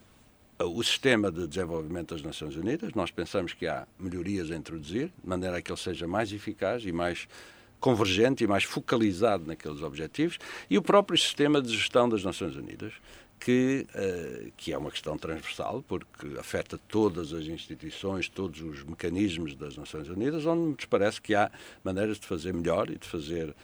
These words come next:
e de fazer de uma forma mais eficaz aquilo que são, eh, as atividades das Nações Unidas. Portanto, em várias áreas, no, na área da, da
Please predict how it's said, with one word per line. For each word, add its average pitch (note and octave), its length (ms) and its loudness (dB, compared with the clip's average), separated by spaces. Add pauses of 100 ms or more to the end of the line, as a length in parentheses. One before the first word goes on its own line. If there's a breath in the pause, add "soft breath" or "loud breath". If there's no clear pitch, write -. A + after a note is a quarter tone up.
(280 loud breath)
e F2 100 -8
de E2+ 120 -10
fazer E2+ 340 -4
de C#2+ 140 -10
uma D#2+ 100 -4
forma E2 320 -2
mais F2 220 -2
eficaz G2 500 -4
aquilo G#2 300 -4
que - 100 -16
são, G2 240 -2 (400 loud breath)
eh, E2+ 300 -4
as E2+ 100 -2
atividades F2+ 500 -2
das F2 140 -2
Nações F2+ 320 -2
Unidas. F2+ 280 -4
Portanto, C#3 260 4
em B2+ 60 6
várias D#3 360 8
áreas, D3 260 10
no, G2+ 160 0
na E2+ 120 4
área G2 200 4
da, E2+ 220 0
da D#2+ 180 -6